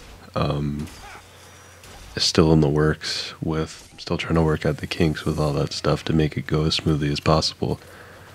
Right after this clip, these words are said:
Uh, my audio setup right now is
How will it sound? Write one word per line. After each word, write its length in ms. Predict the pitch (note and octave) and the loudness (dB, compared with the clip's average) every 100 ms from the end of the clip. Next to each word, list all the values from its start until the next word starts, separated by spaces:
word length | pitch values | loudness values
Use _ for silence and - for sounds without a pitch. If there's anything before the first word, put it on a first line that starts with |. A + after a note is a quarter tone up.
| - - - - - | -20 -20 -20 -8 0
Uh, 240 | D#2 D#2 | 2 2
my 220 | D#2 D2+ | 2 2
audio 720 | C#2+ E2+ F2+ F2 E2+ E2 D#2+ - | 6 8 8 8 8 6 4 -2
setup 500 | - - E2 D#2 D#2 | -4 2 4 4 6
right 200 | E2 D#2+ | 6 6
now 460 | D#2+ D#2+ E2+ F2+ F#2+ - - | 4 4 4 2 -2 -6 -2
is 420 | D#2+ D#2+ D#2 | 0 0 -2